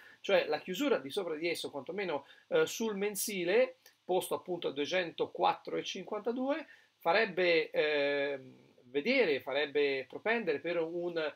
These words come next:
scenario palesemente rialzista con appunto la mitigazione, eh, del fair value gap lasciato, un retest del blocco d'ordine rialzista che si potrebbe venire a creare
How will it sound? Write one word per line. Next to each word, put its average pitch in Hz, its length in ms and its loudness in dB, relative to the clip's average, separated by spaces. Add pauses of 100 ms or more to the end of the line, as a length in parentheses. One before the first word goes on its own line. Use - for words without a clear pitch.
(240)
scenario 170 600 2
palesemente 160 540 -4
rialzista 190 540 -4
con 185 200 -4
appunto 165 400 -6
la 147 80 0
mitigazione, 151 880 -4 (240)
eh, 143 240 0
del 135 160 -2
fair 143 160 -6
value 147 200 -4
gap 160 260 2
lasciato, 208 520 -2
un 175 160 -2
retest 185 460 2
del 139 100 -4
blocco 151 300 -6
d'ordine 156 340 -4
rialzista 156 480 -8
che - 100 -12
si - 180 -10
potrebbe 208 420 0
venire 165 280 -4
a 147 60 -6
creare 165 640 0